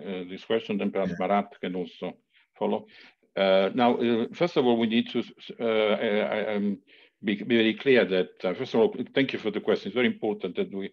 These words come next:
that would give me the opportunity to clarify a few, po-, few points. Uh, first, first of all, only those students who actually, uh, are able to, uh, attend in-person classes, not because,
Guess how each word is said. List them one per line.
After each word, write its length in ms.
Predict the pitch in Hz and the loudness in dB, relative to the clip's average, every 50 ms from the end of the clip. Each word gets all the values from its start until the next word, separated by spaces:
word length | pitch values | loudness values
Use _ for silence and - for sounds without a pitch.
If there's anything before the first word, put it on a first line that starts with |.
| _ _ _ _ _ _ _ | _ _ _ _ _ _ _
that 60 | - 92 | -4 -4
would 160 | 92 95 - | -4 -2 -2
give 140 | 110 107 110 | -2 -2 0
me 80 | 101 | 0
the 100 | 90 101 | 0 0
opportunity 340 | 98 - - - 113 98 - | 0 -2 -4 -4 -4 -2 -2
to 100 | - 98 | -4 -4
clarify 420 | - 104 95 95 90 - - 95 | 0 0 0 0 0 -2 -4 -6
a 40 | 87 | -6
few, 160 | - - - | -6 -10 -14
po-, 140 | - - - - - | -16 -16 -16 -14 -14
few 120 | - 80 | -16 -12
points. 320 | - 85 78 73 65 - _ _ _ - - - _ _ - | -10 -10 -10 -10 -12 -16 _ _ _ -20 -20 -20 _ _ 0
Uh, 120 | 80 85 | 0 2
first, 240 | 82 - 143 143 - | 2 2 2 2 2
first 220 | - 160 160 - 147 | 2 0 2 2 0
of 100 | 120 120 | 2 4
all, 260 | 113 110 104 104 - 113 | 4 4 4 2 2 2
only 460 | 113 120 131 139 143 131 127 123 117 | 4 4 4 4 4 4 4 4 4
those 360 | 101 107 110 107 101 - - - - | 4 4 2 2 0 -6 -12 -16 -16
students 480 | - - 117 113 107 107 104 104 - | -4 0 0 2 2 2 0 0 2
who 120 | 104 98 101 | 4 4 4
actually, 460 | 104 101 - - 101 101 98 - - _ - - - - - _ _ - | 4 2 0 -4 -4 -2 -2 -4 -6 _ -20 -20 -20 -20 -20 _ _ -4
uh, 160 | 95 90 90 - | 0 2 4 4
are 220 | - 98 98 110 | 6 6 8 8
able 280 | 147 156 113 92 82 - | 8 6 6 4 0 -2
to, 500 | - - - 95 90 85 85 85 - - | -4 -2 0 0 2 2 0 -2 -4 -2
uh, 360 | - 87 85 82 82 80 78 - - | 0 0 2 2 2 2 2 2 0
attend 380 | 95 - - 113 104 101 90 90 | 0 2 4 4 4 4 2 0
in-person 380 | 90 90 - 98 92 - 92 85 | -2 0 2 0 0 0 -2 0
classes, 400 | - 98 98 92 - - 87 87 | 2 4 4 2 0 -4 -4 -2
not 160 | 117 117 113 | 0 0 0
because, 320 | 107 98 - - 87 - | -2 -2 -2 -2 -2 -2